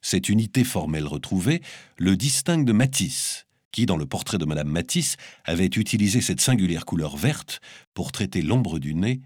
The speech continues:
et de l'arcade sourcilière. Van Dongen affirme ici un style plus personnel, qui tient à distance les influences de ses puissants aînés.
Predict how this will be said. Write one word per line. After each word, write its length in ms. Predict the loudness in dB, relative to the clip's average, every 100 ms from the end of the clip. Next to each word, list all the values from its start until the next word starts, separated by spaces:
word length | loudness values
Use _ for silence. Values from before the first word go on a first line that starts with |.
| _ -8
et 80 | -6
de 80 |
l'arcade 380 | -4 -4 -6 -6
sourcilière. 600 | -6 -6 -8 -10 -12 -16 _ _ _ _ _ _ -4
Van 220 | 2 4
Dongen 560 | 4 4 4 4 2 2
affirme 360 | 0 2 4 4
ici 240 | 4 2
un 100 | 0
style 260 | 0 -2 -2
plus 140 | -4
personnel, 760 | -4 -4 -2 -2 -4 -6 -8 -12 _ _ _
qui 100 | -4
tient 220 | 0 0 2
à 80 | 0
distance 680 | 2 0 0 -2 -2 -4 -4
les 160 | -2
influences 540 | -2 -2 -4 -2 -4 -4
de 80 |
ses 160 | -4 -4
puissants 400 | -4 -4 -4 -4
aînés. 440 | -6 -10 -12 -16